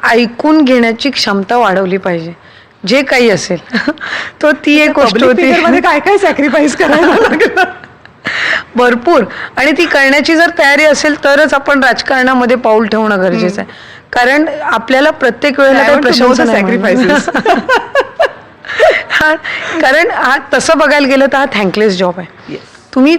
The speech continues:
Speaker 1: शंभर चांगली कामं करा, एक काम जर झालं नाही ना, तर ते शंभर चांगल्या कामांचं क्रेडिट निघून जातं, पण ते एक न झालेल्या कामाचं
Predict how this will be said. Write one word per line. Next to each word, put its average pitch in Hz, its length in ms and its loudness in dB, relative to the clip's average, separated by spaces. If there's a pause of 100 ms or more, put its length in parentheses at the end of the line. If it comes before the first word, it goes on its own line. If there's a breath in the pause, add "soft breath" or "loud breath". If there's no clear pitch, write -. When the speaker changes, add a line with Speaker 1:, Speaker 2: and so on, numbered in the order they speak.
(120)
Speaker 1:
शंभर 247 560 2
चांगली 262 300 2
कामं 226 260 0
करा, 170 240 -4 (480 loud breath)
एक 330 300 0
काम 302 220 4
जर 302 180 4
झालं 247 320 2
नाही 226 160 2
ना, 220 100 2
तर 220 200 -2
ते 277 120 2
शंभर 240 380 2
चांगल्या 262 300 2
कामांचं 254 460 0
क्रेडिट 226 360 0 (480)
निघून 233 300 2
जातं, 233 220 0
पण 226 180 -2
ते 247 140 -2 (140)
एक 302 200 0 (160)
न 262 220 2
झालेल्या 254 380 2
कामाचं 240 520 0